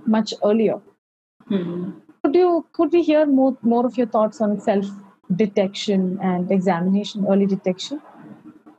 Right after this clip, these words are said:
Speaker 2: Yes, I think people should, uh, uh, go to doctors whenever they see something unusual happening to their body. Uh, it was because of my, uh, I can say,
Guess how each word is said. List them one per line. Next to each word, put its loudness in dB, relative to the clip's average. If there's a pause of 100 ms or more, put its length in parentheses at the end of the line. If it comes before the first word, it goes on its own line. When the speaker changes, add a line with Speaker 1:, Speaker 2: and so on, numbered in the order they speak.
(640)
Speaker 2:
Yes, 0
I 4
think 4
people 0
should, 2
uh, 2 (420)
uh, -8 (460)
go 4
to 0
doctors 0 (120)
whenever 2
they 0
see -4
something -2
unusual -2
happening -2
to -6
their 0
body. -2 (1200)
Uh, -2
it 0
was 2 (140)
because 2
of 0
my, 2
uh, -2 (120)
I -2
can 0
say, -2